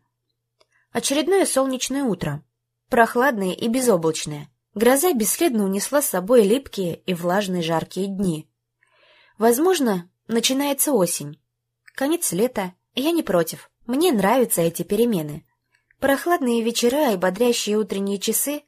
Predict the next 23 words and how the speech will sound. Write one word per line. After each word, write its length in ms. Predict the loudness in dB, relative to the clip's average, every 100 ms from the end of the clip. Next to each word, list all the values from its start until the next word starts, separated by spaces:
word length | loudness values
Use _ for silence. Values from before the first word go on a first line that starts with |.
| -4
идеально 540 | -2 2 4 2 0
для 240 | -2 0 0
гребли. 480 | 2 0 0 -6 -8 _ _ -2
Поверх 420 | 2 4 2 2
обычного 520 | 0 0 -2 -2 -2
спортивного 600 | 0 -2 -2 -2 0 0
костюма 640 | 2 0 -2 -2 0 -2 -4 _ _ _ -6
я 200 | 0 2
надела 400 | 2 2 0 0
толстовку 800 | 2 0 2 0 0 0 -4 -4 _ _ -4
и, 80 | 2
проходя 480 | 2 2 2 2
мимо 280 | 2 2 2
автостоянки 1000 | 2 0 0 -2 0 2 0 -2 -4 -6 -4
яхт-клуба 840 | 0 0 0 -4 0 2 0 -2 _
и 100 | -2
по 140 | 0
каменному 540 | 0 2 2 0 -2 -2
мосту, 600 | -2 0 0 0 -2 -4 _ _ _ _
пошла 320 | 0 0 2
быстрее, 580 | 2 2 2 4 4 0 -4
размахивая 720 | 0 0 2 0 0 2 4
руками, 500 | 2 2 0 -2 -8